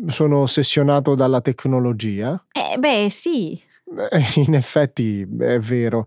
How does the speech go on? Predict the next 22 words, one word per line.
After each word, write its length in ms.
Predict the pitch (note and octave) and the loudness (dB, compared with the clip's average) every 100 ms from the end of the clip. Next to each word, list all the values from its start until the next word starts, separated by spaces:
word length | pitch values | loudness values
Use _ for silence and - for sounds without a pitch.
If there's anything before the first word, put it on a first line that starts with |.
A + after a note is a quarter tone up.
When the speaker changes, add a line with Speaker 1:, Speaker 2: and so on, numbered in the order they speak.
| - - - - _ | -8 -20 -20 -20 _
Speaker 1:
I 180 | G#3 F#3+ | -2 0
proprietari 800 | G#3+ F3+ E3 C#3+ E3 D#3 C3 A#2 | 2 2 2 4 4 4 2 2
dei 200 | A#2+ B2 | 0 0
bar 680 | C3 B2 A2+ G#2+ A2+ A#2 A#2 | 2 2 2 0 0 0 -2
hanno 280 | D#3+ G#3 F3+ | -2 0 2
il 100 | D3+ | 2
diritto 520 | D3 D3+ G#3+ - C#3 | 2 0 0 0 0
di 120 | B2 | 2
decidere 760 | B2 E3+ - C#3+ C#3+ A#3 E3 A#2+ | 2 0 0 0 2 4 2 0
che 240 | - C#3 - | -2 -4 0
tipo 400 | G3+ F#3+ C#3 B2 | 0 2 0 0
di 160 | B2+ | 0
atmosfera 1040 | B2 - E3 G3+ - - G2+ G#2+ E3 G3 B2 - - _ | -2 -2 -2 0 -2 -2 -4 0 0 0 -2 -10 -20 _
vogliono 540 | - C3 E3 A#3 F#3 C#3+ | 2 2 2 2 2 2
nel 460 | C3+ B2 A#2+ A#2+ F3+ | 2 0 0 -2 0
loro 380 | E3 C#3 C3 B2+ | 2 2 2 0
locale, 640 | A#2 - E2+ D2+ F#2+ - _ | -2 -2 -6 -6 -10 -14 _
giusto? 540 | F#3 D3 - F#3+ A3+ _ _ _ _ _ _ _ _ - - _ _ _ _ | 0 2 2 0 0 _ _ _ _ _ _ _ _ -20 -20 _ _ _ _
Personalmente 1040 | - F#3+ - E3 B2+ A2+ A2 A2 A#2+ A#2+ F#3+ | -2 0 2 2 2 2 0 0 -2 -2 -2
spero 500 | - - E3 C3+ C3+ | -4 -2 0 0 -2
di 280 | D#3 C#3+ E3+ | -4 -2 0
vedere 460 | F3+ C#3 B2+ B2+ | 2 2 0 -2